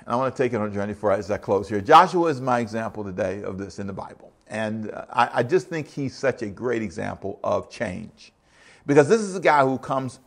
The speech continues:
to and confronts all four of these issues. And, and the first thing I want you to notice is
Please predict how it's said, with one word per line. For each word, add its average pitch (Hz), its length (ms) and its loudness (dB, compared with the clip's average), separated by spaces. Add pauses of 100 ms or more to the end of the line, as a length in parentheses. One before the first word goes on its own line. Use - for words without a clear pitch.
to - 180 -6
and 120 300 -4
confronts 110 420 0
all 120 300 4
four 107 280 2
of 101 60 2
these 98 180 -6
issues. - 380 -14 (1040)
And, 127 260 -4
and 123 140 -2
the 120 60 -2
first 175 300 8
thing 151 120 -2
I 147 40 -2
want 127 140 -4
you 131 80 -2
to 117 40 -2
notice 113 280 -2
is 101 160 -6